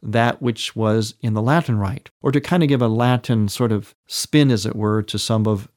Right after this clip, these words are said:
their own Eastern traditions. And this was a struggle for acceptance is really what happened. The Eastern churches felt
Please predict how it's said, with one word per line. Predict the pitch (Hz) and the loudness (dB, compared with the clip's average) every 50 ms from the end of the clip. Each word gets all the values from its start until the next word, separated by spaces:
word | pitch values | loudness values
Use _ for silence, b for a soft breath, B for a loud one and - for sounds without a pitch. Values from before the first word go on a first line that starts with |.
| _ _ | _ _
their | - 120 104 107 117 | -4 -2 0 2 2
own | 117 110 110 - | 2 0 0 0
Eastern | - 139 143 139 - 110 98 | 0 0 0 0 -2 -6 -6
traditions. | - - - 95 117 120 - - 101 92 98 95 - - B B B B B B B | -6 -8 -4 -2 0 0 0 -2 -6 -8 -8 -12 -14 -16 B B B B B B B
And | 165 196 | 2 2
this | 277 277 - | 2 2 2
was | - 208 185 - - - - | 2 2 2 2 -2 -4 0
a | 139 139 131 131 120 110 b b b b b b b | 0 2 2 2 0 -2 b b b b b b b
struggle | - - - 185 185 170 151 127 | -12 -2 0 2 2 4 2 0
for | - - 113 107 | 0 -2 -4 -4
acceptance | - - - - - 143 127 - _ - 95 85 - - | -2 -4 -4 0 0 0 -2 -2 _ -10 -10 -8 -8 -8
is | 110 104 | -6 -2
really | 120 117 110 | -2 0 0
what | 104 104 98 95 | 0 -2 -4 -2
happened. | 98 120 120 120 117 - 120 - 95 98 | 0 0 0 0 0 -4 -8 -8 -8 -8
The | 104 107 107 95 - | -6 -6 -6 -4 -4
Eastern | 127 117 - 120 107 | -4 -4 -4 -6 -4
churches | - 117 113 - 113 - | -4 -4 -4 -4 -6 -8
felt | - - 117 113 113 - | -4 -2 0 0 0 -2